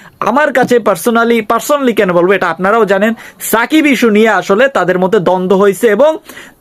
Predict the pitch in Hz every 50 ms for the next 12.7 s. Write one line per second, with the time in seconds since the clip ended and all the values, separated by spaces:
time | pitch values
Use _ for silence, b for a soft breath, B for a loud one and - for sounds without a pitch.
0 | _ - 214 226 254 311 311 277 262 294 247 233 240 214 247 254 240 233 208 196
1 | 220 165 226 208 - 247 247 - - 240 220 226 233 240 240 240 233 - 190 180
2 | 202 196 196 214 196 214 185 175 - 202 208 214 185 185 190 196 185 214 208 202
3 | 185 165 190 196 202 226 269 311 311 320 B B B B - - 208 220 - 269
4 | 269 254 254 262 277 269 - - 208 208 226 220 190 170 202 208 185 247 285 285
5 | 262 208 190 185 180 - 262 254 233 202 185 190 180 - 214 190 190 190 185 196
6 | 208 220 - - 208 208 208 196 - - 208 208 220 226 233 233 220 196 214 220
7 | 233 233 190 - 185 180 214 240 233 190 220 220 247 277 294 B B B B B
8 | B - 277 240 269 226 262 240 240 220 240 226 220 214 202 - 220 202 196 185
9 | 202 208 208 202 - 196 170 - 196 185 185 - 320 311 - B B B B B
10 | 165 226 226 262 262 240 254 247 240 - 247 233 247 226 - - 269 247 233 208
11 | 202 170 - 240 247 240 214 254 262 247 - - - 220 190 196 226 226 226 -
12 | _ - 240 247 254 247 190 226 165 175 185 214 226